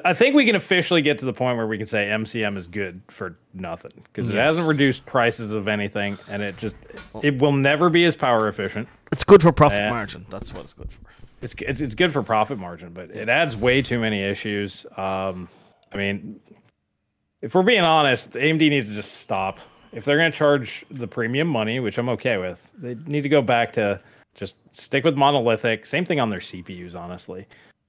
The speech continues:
Speaker 1: Forget the three D cache. Just stay monolithic. Then you don't need three D cache, um, because you'll get the performance just right out of the jump with the lower latencies. I, I just think overall, A-, A M D showing their true colors here.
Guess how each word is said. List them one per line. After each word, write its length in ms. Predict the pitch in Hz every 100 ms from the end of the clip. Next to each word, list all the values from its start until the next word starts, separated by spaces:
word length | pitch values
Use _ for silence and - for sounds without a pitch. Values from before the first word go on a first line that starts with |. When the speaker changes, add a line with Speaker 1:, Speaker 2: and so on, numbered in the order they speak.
| -
Speaker 1:
Forget 240 | 101 147
the 80 | 156
three 240 | - 135
D 100 | 123
cache. 640 | 104 110 110 110 - - -
Just 280 | 85 -
stay 240 | - - 113
monolithic. 760 | 123 127 120 107 107 107 107
Then 180 | 110 135
you 100 | 165
don't 300 | 143 160 165
need 280 | 113 131 107
three 220 | - 104
D 120 | 95
cache, 540 | 90 92 85 87 87 - - - _ _ -
um, 640 | 98 98 95 95 95 92
because 220 | 131 117
you'll 120 | 107 110
get 180 | 110
the 80 | 110
performance 540 | 90 98 - 98 98 -
just 180 | 95
right 140 | 101 95
out 80 | 95
of 60 |
the 80 | 98
jump 320 | 98 156 131
with 120 | 127
the 60 | 127
lower 280 | 110 110 101
latencies. 640 | 98 104 107 101 92 - - _ 120
I, 300 | 139 147 175
I 40 |
just 180 | 196 214
think 160 | 190
overall, 680 | 160 156 135 135 131 120 120 _ -
A-, 140 | 151
A 200 | 160 143
M 120 | 196 190
D 140 | 180
showing 320 | - 147 139
their 140 | 123 110
true 220 | - 107
colors 360 | 95 92 92 95
here. 180 | -